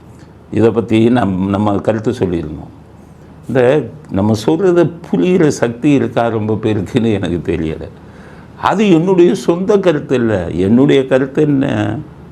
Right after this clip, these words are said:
நானும் ஒரு சுத்த தமிழன். என்னென்னா, தமிழ்நாடு மட்டுமல்ல, சு-, இந்த இதுக்கு சுதந்திரத்துக்கு பின்னாடி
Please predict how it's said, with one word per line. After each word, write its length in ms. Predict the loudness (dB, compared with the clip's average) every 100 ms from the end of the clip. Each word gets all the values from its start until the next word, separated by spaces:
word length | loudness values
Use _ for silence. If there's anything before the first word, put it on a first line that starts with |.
| -10
நானும் 320 | 0 2 4
ஒரு 180 | 4 2
சுத்த 300 | -2 -4 -2
தமிழன். 580 | -2 0 -2 -2 -4 -12 -14 -20 -20 -12
என்னென்னா, 540 | -6 0 2 2 -2 -6 -12 -16 -16 -18 -18 -18 -4
தமிழ்நாடு 580 | 0 2 2 4 4 2
மட்டுமல்ல, 800 | 2 0 0 0 0 0 0 -6 -18 -20 -20 -20 -20 -16
சு-, 180 | -2
இந்த 260 | 2 4 4
இதுக்கு 680 | 4 2 0 0 0 2 -2 2
சுதந்திரத்துக்கு 580 | 2 2 0 0 0 -2
பின்னாடி 560 | -2 0 -2 -2 -2